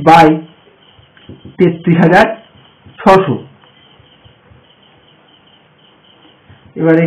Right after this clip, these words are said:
calculation করলে, calculation করলে দাঁড়ায় যে নয়, calculation করলে দাঁড়ায় নয়।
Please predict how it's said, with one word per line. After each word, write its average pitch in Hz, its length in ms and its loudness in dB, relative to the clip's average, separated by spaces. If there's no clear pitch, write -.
calculation 170 640 0
করলে, 165 280 2
calculation 165 600 -2
করলে 165 260 2
দাঁড়ায় 170 320 0
যে 170 100 -2
নয়, 113 260 -2
calculation 165 440 -4
করলে 180 220 -2
দাঁড়ায় 165 280 0
নয়। 110 180 -8